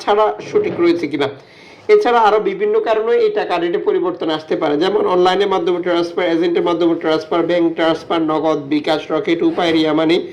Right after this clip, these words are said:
সেন্ড মানি, ট্যাপ ট্যাপ এখন দিলে এখন পাবেন গোপন নাম্বার সহ আরও মাধ্যম। আজ গোল্ড খরিদ করবেন, এগারো মানি রিয়াল দিয়ে ছয় ক্যারেটে এক গ্রাম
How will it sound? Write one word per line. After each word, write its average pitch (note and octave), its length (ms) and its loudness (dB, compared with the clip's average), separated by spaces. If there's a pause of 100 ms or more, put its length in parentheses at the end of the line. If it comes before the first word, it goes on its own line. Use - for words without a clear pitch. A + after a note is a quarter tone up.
(460)
সেন্ড G#3 260 4
মানি, G3+ 240 4
ট্যাপ F3 240 0
ট্যাপ G#3 160 0 (100)
এখন F#3+ 220 -2
দিলে F#3+ 140 0 (100)
এখন F3+ 220 -4
পাবেন F3 300 0
গোপন E3+ 320 2
নাম্বার D#3+ 320 2
সহ F#3+ 120 2 (220)
আরও D#3+ 200 2
মাধ্যম। C#3 280 -2 (680)
আজ F#3+ 180 2 (160)
গোল্ড G#3 260 6
খরিদ G#3 200 2 (100)
করবেন, F3+ 280 0 (160)
এগারো F3+ 220 -2 (100)
মানি F#3+ 260 -2
রিয়াল F#3+ 240 2
দিয়ে G3+ 120 6 (100)
ছয় F3+ 220 -2
ক্যারেটে F3 280 0
এক E3 140 0
গ্রাম D#3+ 160 0